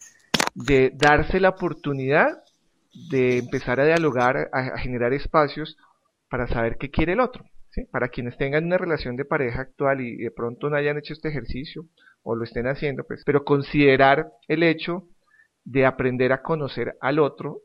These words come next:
desde su naturaleza, desde su perspectiva. Entonces, digamos, esta información que nosotros estamos desarrollando acá también tiene ese, ese, ese, ese, ese,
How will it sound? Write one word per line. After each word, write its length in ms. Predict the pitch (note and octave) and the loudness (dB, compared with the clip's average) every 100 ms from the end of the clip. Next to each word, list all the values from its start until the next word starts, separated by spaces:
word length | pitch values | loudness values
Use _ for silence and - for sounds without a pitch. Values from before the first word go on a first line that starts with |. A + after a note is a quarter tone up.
| _ | _
desde 400 | - A#2 G#2 G#2+ | -12 -10 -8 -10
su 200 | - - | -12 -12
naturaleza, 760 | A2 G#2+ - A2 G#2 B2+ D3 D3+ | -10 -10 -6 -4 -2 -2 -2 -6
desde 160 | C3+ | -10
su 120 | B2+ - | -14 -12
perspectiva. 480 | A#2+ - - B2+ | -12 -12 -12 -8
Entonces, 420 | A2 B2+ B2+ F3 - - - - _ - | -6 -6 -4 -2 -4 -8 -20 -20 _ -6
digamos, 320 | C3+ C#3 D3+ | 0 0 0
esta 120 | D#3 | -2
información 380 | G3 F3+ C#3+ C3+ | 0 0 -2 -4
que 80 | D#3+ | -4
nosotros 280 | D3 D#3 | -4 -2
estamos 220 | D#3+ B2+ C#3 | -4 -4 -4
desarrollando 460 | D#3+ D#3 A#2+ A2+ | -2 0 -2 -4
acá 300 | C3+ D3 D3 - _ _ _ _ _ _ _ _ _ - | -2 -2 -2 -6 _ _ _ _ _ _ _ _ _ -6
también 300 | C#3 B2+ B2 | -4 -2 -4
tiene 260 | B2+ C#3+ D3+ | -4 -2 -2
ese, 440 | D3 D#3 D3 C#3+ | 0 0 0 -2
ese, 480 | C3 - C#3+ C#3+ B2+ | -4 -4 -4 -4 -6
ese, 580 | C3 - C3+ C#3+ C#3 C3 | -6 -4 -2 -2 -4 -6
ese, 260 | C3 B2+ | -6 -6
ese, 220 | C#3 D3+ | -4 -6